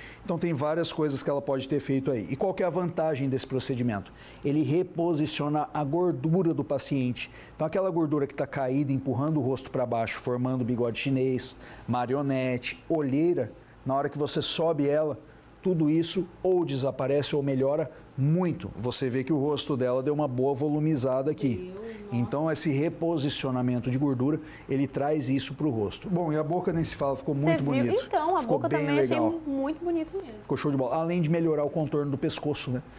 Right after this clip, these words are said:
Speaker 1: Porque quando você puxa tudo pra cima, esse contorno aparece, a mandíbula fica muito melhor.
Speaker 2: Nossa, arrasou, adorei. Bom, finalizamos por aqui, então, todos esses famosos. Claro que tem muita gente que já passou aí pelos procedimentos,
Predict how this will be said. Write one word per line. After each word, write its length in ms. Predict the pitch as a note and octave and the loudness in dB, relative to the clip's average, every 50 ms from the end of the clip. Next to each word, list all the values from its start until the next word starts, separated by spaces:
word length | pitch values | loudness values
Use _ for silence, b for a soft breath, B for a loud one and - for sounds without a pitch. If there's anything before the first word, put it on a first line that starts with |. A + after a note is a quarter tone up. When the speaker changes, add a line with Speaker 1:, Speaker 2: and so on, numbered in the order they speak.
| B B | B B
Speaker 1:
Porque 140 | B - B2 | B -6 -4
quando 200 | - C#3+ C#3 C3 | -2 -2 -2 0
você 200 | C#3+ - - D3 | 0 0 -2 -2
puxa 340 | C#3 - D#3 C3+ - - C3 | -2 -2 -2 -2 0 -2 -2
tudo 200 | - C#3 B2 A#2+ | -2 -2 -2 0
pra 160 | B2 D3+ D3+ | 0 0 0
cima, 320 | C3 - - D3 D#3 D#3+ D#3+ - B B B B B | 0 0 0 0 0 0 -2 -4 B B B B B
esse 220 | C#3 B2+ B2+ - | -2 -2 -2 -2
contorno 440 | - D3+ C#3+ C3+ C3 C#3 C3 C3 C3 | -2 -2 -2 -2 0 0 0 0 0
aparece, 480 | B2+ - C3+ C3 B2+ B2+ C3 B2 - D3+ | 0 0 0 2 2 2 2 2 0 0
a 40 | |
mandíbula 480 | C3 C#3 C#3 C3 A2 A#2 B2+ A#2 C3 B2+ | 0 0 0 0 2 0 0 2 0 0
fica 240 | A2 - - - C3 | -2 -4 -4 -4 -2
muito 320 | B2+ B2 B2 B2 - A2+ | 0 2 0 0 0 0
melhor. 320 | B2 B2+ B2 A#2 F2+ - - - - - - - - - - - - | 0 2 2 0 0 -2 -6 -10 -18 -20 -20 -20 -20 -20 -20 -18 -12
Speaker 2:
Nossa, 340 | A#3+ A#3 B3 B3+ - - A#3 | -10 -8 -8 -8 -8 -10 -10
arrasou, 480 | A#3 B3 C#4+ D4 C#4 A3+ G3+ G3+ F#3+ | -10 -8 -8 -8 -8 -8 -8 -8 -8
adorei. 560 | G3 G#3+ A#3 B3 C4+ C#4 B3+ G#3+ F#3+ F#3 F#3 F#3 B B B B B B B | -6 -8 -6 -6 -4 -4 -4 -6 -6 -8 -10 -12 B B B B B B B
Bom, 260 | - E4+ D#4+ C#4 C4+ | -2 0 0 0 0
finalizamos 720 | C#4 - D4+ E4+ F4 F4+ F#4+ F#4+ E4 E4+ E4+ F#4+ A4 - | -2 -2 -2 0 2 2 4 4 2 2 2 0 0 -2
por 160 | - G4+ F#4+ | 0 0 2
aqui, 240 | F4+ F4 E4+ - F4 | 2 2 0 0 0
então, 400 | D#4+ D#4+ D#4+ D#4+ D4+ D4+ D#4 D4+ - - | 0 0 0 0 0 0 -2 -4 -4 -2
todos 320 | - C#4 C#4 D4+ E4+ D#4+ | 2 2 2 2 2 0
esses 220 | F4 E4 D#4 E4 D#4 | 0 -2 -2 -4 -2
famosos. 480 | - D#4 C4+ B3 A#3 A#3 B3+ C4+ - - | -2 -2 0 0 0 0 0 -2 -4 -6
Claro 440 | - - C#4+ B3+ B3+ B3 B3+ C4 C#4 | -4 -2 0 2 2 0 0 -2 -4
que 100 | - D4 | -6 -6
tem 160 | - - D4+ | -2 0 0
muita 640 | D4+ C#4+ C4+ C4+ C4 C4 C4+ C4+ C4 C4 C4 C#4 A#3+ | 2 2 2 2 2 2 2 2 0 0 0 0 2
gente 300 | B3+ B3 A#3 A3+ A#3 - | 2 2 0 0 -2 -4
que 120 | - C4 B3+ | -4 -4 -2
já 180 | A#3+ C4 A3+ | 0 0 0
passou 300 | A3 - A3+ A#3 A3+ A#3+ | 0 0 -2 0 2 2
aí 100 | A3+ A3 | 2 2
pelos 260 | G#3+ A3 G#3 G#3 G#3+ G#3+ | 2 2 0 0 0 -2
procedimentos, 840 | - G#3 G#3 G#3 - A3 G#3 F#3+ G#3+ G3+ G3 G#3 A#3+ C#4 - - | -2 -4 -2 -2 -2 -2 -2 -2 -2 -2 -2 -2 -2 -4 -6 -10